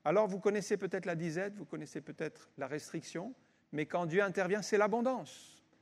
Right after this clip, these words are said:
C'est pas un qu'il donne, c'est deux. Psaume soixante-six, verset douze. « Tu fais monter des hommes sur nos têtes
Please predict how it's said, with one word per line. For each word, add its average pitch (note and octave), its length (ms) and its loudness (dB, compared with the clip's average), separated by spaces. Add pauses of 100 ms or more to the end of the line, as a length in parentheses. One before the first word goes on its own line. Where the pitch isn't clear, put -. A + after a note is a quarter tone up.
(180)
C'est - 200 -4
pas F3+ 320 2
un B3 280 0 (140)
qu'il E3 180 -4
donne, F#3 220 -2
c'est D3 160 -6
deux. F3 260 -6 (1300)
Psaume G3+ 240 4
soixante-six, G3 600 0
verset F3 300 0
douze. « A3+ 340 -2 (1160)
Tu G#3+ 160 4
fais G#3+ 220 12
monter A#3+ 420 6
des G3+ 200 6
hommes G#3+ 160 6
sur F#3 240 0
nos F#3 140 2
têtes - 480 0